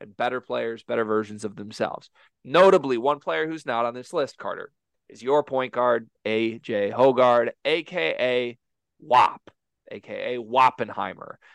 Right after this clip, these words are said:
Let's go to wop's Twitter account for his commentary here, where he tweeted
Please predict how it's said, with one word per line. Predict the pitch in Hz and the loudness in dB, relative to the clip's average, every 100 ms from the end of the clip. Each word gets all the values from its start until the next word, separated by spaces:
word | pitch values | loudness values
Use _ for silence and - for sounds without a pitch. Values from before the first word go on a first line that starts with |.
| _ - | _ -6
Let's | 113 - | -6 -4
go | - 123 | -2 0
to | |
wop's | 123 117 151 165 - - | 2 4 6 4 -2 -8
Twitter | - 202 180 | 0 2 4
account | 139 139 135 143 - | 0 0 0 0 -4
for | 120 | -8
his | 117 220 185 | -2 -4 -4
commentary | - 117 110 107 120 107 107 | -10 -8 -8 -12 -8 -6 -6
here, | 110 147 175 175 - _ _ _ | -4 -2 -2 -4 -8 _ _ _
where | 135 147 143 | 4 6 4
he | 151 156 | 0 -12
tweeted | - 139 135 131 127 | -6 -2 2 2 0